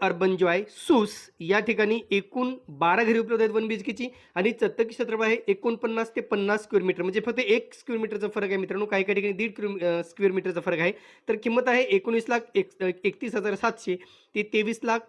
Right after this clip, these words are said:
सत्याहत्तर हजार रुपये. अ, त्यानंतर स्कीम कोड क्रमांक आठशे तीन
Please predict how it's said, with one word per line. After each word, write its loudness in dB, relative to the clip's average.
सत्याहत्तर -2
हजार 0
रुपये. -6
अ, 10
त्यानंतर 10
स्कीम 4
कोड 4
क्रमांक 4
आठशे 2
तीन -2